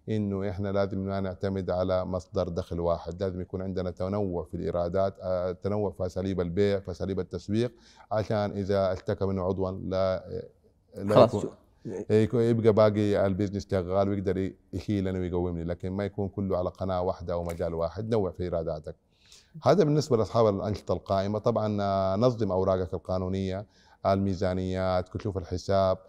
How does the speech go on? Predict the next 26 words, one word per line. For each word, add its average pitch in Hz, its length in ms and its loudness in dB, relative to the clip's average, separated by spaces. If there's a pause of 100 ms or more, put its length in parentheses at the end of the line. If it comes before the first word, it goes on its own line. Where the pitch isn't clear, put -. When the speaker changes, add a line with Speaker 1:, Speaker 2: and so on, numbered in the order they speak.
(180)
Speaker 1:
هذه 123 180 -2
كلها 113 260 2
يجب 98 200 0
ان 95 120 -2
تكون 98 200 -2
مكتمله 95 460 -2
عندك، 92 520 0
الاوراق 92 880 0
القانونيه 95 540 -2
الحكوميه 95 520 -4
تكون 98 280 -4
مكتمله 92 460 -4
وسليمه 92 400 -4
عندك 92 300 -6
اولا 92 280 -2
باول. 95 460 0 (560)
آه، 95 800 4
في - 160 -2
وقت 123 160 0
ما 117 60 2
تحت-، 98 280 -8
تعمل 101 380 0
علاقه 98 360 4
ائتمانيه 95 540 -2
مع 90 220 -2
جهه، 95 380 -2